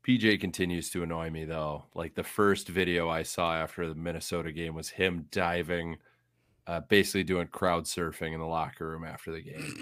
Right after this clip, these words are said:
He's got, stop it. Even if he's doing it, just stop putting it on social media. That drives me fucking crazy.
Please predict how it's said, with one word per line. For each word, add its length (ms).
He's 240
got, 260
stop 520
it. 140
Even 280
if 60
he's 180
doing 340
it, 160
just 160
stop 300
putting 280
it 60
on 120
social 400
media. 520
That 100
drives 460
me 120
fucking 500
crazy. 580